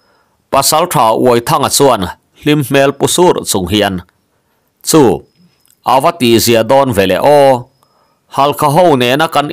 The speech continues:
in kara po. Buai na lo om pal thei ani a. Kan tan rual phot chuan min ron basangam don bi khau lova.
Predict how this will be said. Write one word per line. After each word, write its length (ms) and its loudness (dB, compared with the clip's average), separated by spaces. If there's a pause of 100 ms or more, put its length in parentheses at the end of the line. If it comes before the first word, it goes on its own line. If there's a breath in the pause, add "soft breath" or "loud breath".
in 100 -2 (100)
kara 300 2 (140)
po. 120 4 (500)
Buai 260 2
na 80 0
lo 140 0 (180)
om 80 -2 (100)
pal 240 0
thei 160 -2
ani 220 -4
a. 100 -2 (920)
Kan 240 -2
tan 220 0
rual 280 2
phot 240 -2
chuan 300 2 (300)
min 180 -2
ron 260 -2
basangam 440 -2 (100)
don 200 0
bi 100 2 (120)
khau 180 -2 (200)
lova. 220 0